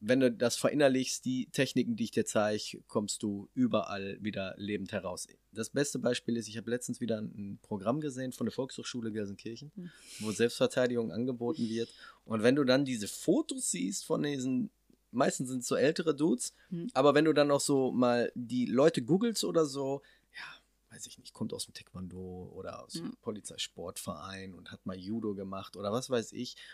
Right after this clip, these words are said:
Speaker 1: Und dann dieses Klassische wieder, ne, auf Abstand, halt, nein, stopp, dieses, was man kennt, ne?
Speaker 2: Ja, ja.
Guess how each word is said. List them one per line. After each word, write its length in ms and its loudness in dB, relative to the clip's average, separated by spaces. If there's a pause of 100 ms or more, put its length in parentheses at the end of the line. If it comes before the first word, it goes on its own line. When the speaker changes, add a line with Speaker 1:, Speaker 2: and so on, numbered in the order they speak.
(200)
Speaker 1:
Und 500 -2 (120)
dann 300 2
dieses 300 -4
Klassische 640 -2
wieder, 260 -8
ne, 260 0
auf 200 0
Abstand, 600 -2
halt, 320 4
nein, 300 -2
stopp, 460 0
dieses, 260 -2
was 160 -6
man 140 -4
kennt, 300 -12
ne? 60 -2
Speaker 2:
Ja, 100 -2
ja. 180 -8